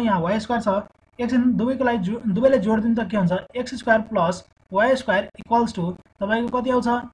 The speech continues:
AB plus बिसी हुन्छ, हो कि नै? अब मैले बी यहाँबाट common लियो भने के हुन्छ?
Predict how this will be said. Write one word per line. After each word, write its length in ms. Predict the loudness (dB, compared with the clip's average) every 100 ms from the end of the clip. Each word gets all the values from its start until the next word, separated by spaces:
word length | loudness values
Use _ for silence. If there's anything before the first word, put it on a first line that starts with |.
| _ -6
AB 220 | -2 0 -2
plus 480 | 0 2 2 0 -8 _ -8
बिसी 360 | -4 -4 -2 -2
हुन्छ, 180 | -2 -2
हो 180 | 0
कि 100 | 0
नै? 140 | 0 -2 -4 -16 -8 -2
अब 120 | 2 2
मैले 280 | 2 0
बी 180 | 0 0
यहाँबाट 420 | 2 2 2 0
common 220 | 0 0 2
लियो 200 | 0 0
भने 120 | -2
के 120 | -2
हुन्छ? 180 | 0